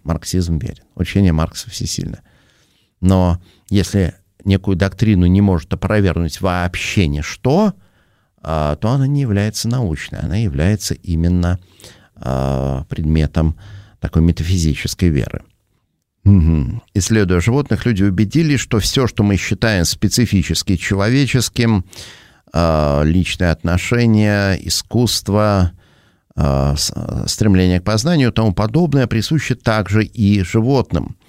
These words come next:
А, и это совершенно устраняет необходимость в какой-то сверхъестественной душе. А, что бы вы могли сказать об этом? Ну,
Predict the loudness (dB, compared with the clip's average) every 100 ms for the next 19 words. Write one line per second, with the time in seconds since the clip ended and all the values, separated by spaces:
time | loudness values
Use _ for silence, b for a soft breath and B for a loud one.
0 | B B B B B -4 0 2 2 -2
1 | _ _ _ _ _ _ _ _ _ _
2 | 0 2 2 0 0 0 0 0 0 0
3 | 2 2 0 0 -2 -2 -4 0 0 0
4 | -2 -2 -2 -2 -2 -2 -2 -4 -4 -4
5 | -2 -2 -2 0 0 0 -4 -4 -2 0
6 | 2 0 -2 b b b b b -6 -2
7 | -2 -2 -2 0 2 2 2 0 -2 -2
8 | 0 0 0 -6 -8 -10 B B B -2
9 | -2